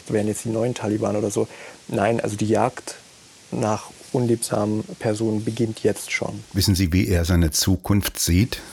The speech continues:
Speaker 1: Ja, also die Zukunft ist natürlich erstmal zusammengebrochen. Äh, er war wirklich jemand, der sich in Afghanistan einsetzen wollte für ein freies Afghanistan und da auf den Westen auch stark vertraut hat. Und das ist ja jetzt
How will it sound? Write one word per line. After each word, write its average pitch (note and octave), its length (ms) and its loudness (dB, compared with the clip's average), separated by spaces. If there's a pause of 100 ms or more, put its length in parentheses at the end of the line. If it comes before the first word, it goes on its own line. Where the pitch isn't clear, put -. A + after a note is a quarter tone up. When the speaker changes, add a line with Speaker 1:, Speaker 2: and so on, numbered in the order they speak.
(300)
Speaker 1:
Ja, A#2 240 8
also G#2+ 180 4
die A2+ 220 2
Zukunft C3+ 340 2
ist B2+ 120 0
natürlich B2 260 0
erstmal A#2+ 240 0
zusammengebrochen. C3 1120 0 (140)
Äh, A2+ 320 2 (760)
er A2+ 160 4
war A2 180 6
wirklich B2 380 2
jemand, A#2 340 2
der A#2 100 6
sich G#2+ 300 -2 (160)
in C3 160 4
Afghanistan A2+ 640 2
einsetzen B2 680 2
wollte B2 340 4
für A#2 240 0
ein A2 100 -2
freies G#2+ 420 0
Afghanistan A#2+ 760 -2
und A#2 180 -4
da G2 120 0
auf - 100 -4
den A#2 180 0
Westen A2+ 300 -2
auch G#2+ 160 -4 (160)
stark A2 320 -2
vertraut - 480 -2
hat. D3 180 0 (420)
Und A#2 120 2
das A#2 100 6
ist C3 140 0
ja A#2+ 80 6
jetzt A#2 300 0